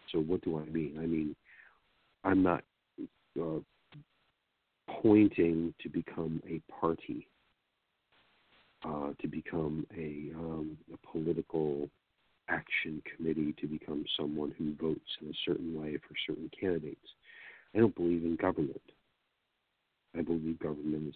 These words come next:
destructive to nature. So we have to find another way of doing business besides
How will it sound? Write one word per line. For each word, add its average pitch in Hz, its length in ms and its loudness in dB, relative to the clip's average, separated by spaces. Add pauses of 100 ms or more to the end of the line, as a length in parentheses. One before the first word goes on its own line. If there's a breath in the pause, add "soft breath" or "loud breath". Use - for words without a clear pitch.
(120)
destructive - 540 -4 (120)
to 80 60 -6
nature. 80 480 -2 (760)
So 76 100 -6
we 73 120 -6
have 73 240 -10
to - 80 -16
find 78 200 2 (120)
another 78 320 0 (580)
way 78 500 0 (720)
of 76 200 -2 (1700)
doing 85 260 8
business 87 400 6 (220)
besides 73 500 -2